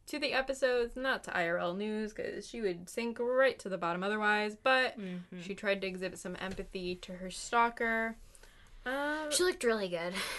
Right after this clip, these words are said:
Speaker 2: I felt
Speaker 1: She really
Speaker 2: like, in
Speaker 1: did.
Speaker 2: all the, in everything.
Speaker 1: She tried to correct Chris's grammar, R E, your versus your.
Speaker 2: Your pant, your,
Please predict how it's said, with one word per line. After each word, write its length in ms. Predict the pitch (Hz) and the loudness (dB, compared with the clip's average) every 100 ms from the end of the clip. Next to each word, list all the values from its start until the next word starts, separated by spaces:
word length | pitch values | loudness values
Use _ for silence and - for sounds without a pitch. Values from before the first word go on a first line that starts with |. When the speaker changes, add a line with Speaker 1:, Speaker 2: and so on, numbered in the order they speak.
| - | -6
Speaker 2:
I 120 | 202 185 | -4 -4
felt 420 | - - 190 180 | -4 -2 2 2
Speaker 1:
She 60 | 240 | 4
really 220 | 240 233 | 4 4
Speaker 2:
like, 100 | 226 | 2
in 120 | 226 | 2
Speaker 1:
did. 20 | |
Speaker 2:
all 400 | 190 202 202 208 | 4 6 6 4
the, 260 | 202 202 208 202 - - | 4 2 2 -4 -14 -6
in 100 | 190 | -2
everything. 640 | 175 175 175 180 170 185 - | 0 0 -4 -8 -8 -10 -12
Speaker 1:
She 180 | - | -12
tried 260 | 196 202 190 | -4 2 2
to 60 | 202 | 0
correct 260 | 208 175 | 0 0
Chris's 360 | - 214 202 190 | -2 -10 -8 -10
grammar, 520 | 196 214 214 220 214 | -8 -4 -2 0 0
R 220 | 190 185 175 | 0 0 0
E, 280 | 180 175 | -2 -4
your 460 | 170 180 185 190 190 | -4 -4 2 4 4
versus 440 | 175 180 - 175 | 0 -6 -10 -10
your. 380 | 190 214 208 208 | -4 0 4 8
Speaker 2:
Your 680 | 202 202 202 202 196 185 165 - | 10 12 12 12 10 8 4 -2
pant, 280 | - 95 - | -10 -10 -10
your, 320 | 117 87 87 | -12 -10 -10